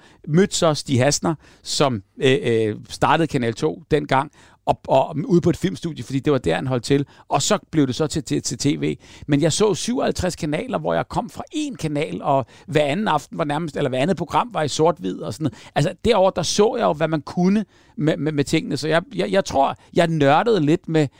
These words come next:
med, øh, det her med at, at, at kunne få lov til at fortælle historier i billeder og med ord, i stedet for med, med, med tekst, som hele mit liv har været, øh, øh, en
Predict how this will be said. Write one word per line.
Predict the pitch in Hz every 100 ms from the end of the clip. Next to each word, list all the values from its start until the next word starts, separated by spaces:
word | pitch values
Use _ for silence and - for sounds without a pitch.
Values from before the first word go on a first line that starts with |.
| _
med, | 147 147 139 127 -
øh, | 147 131 117 104 - _ -
det | 160
her | 190
med | 139 190
at, | - 123 -
at, | 156 135
at | -
kunne | 156 135 -
få | 151
lov | 147
til | 151 160
at |
fortælle | 143 - 160
historier | 139 - 156 170 175
i |
billeder | 117 127 135 160 - _ -
og | 135
med | 143
ord, | 151 175 151 - _ _
i | -
stedet | - 165 139
for | 151 139
med, | 185 123 -
med, | 151
med | 139 127
tekst, | 147 151 - - -
som | - 156 113 _ _ -
hele | - - 196 208 165 - _ 135
mit | 147 135
liv | 135 -
har | 131
været, | 135 123 113 117 -
øh, | 71 -
øh, | - - - _ - 247 233 269 254 262 196 -
en | - -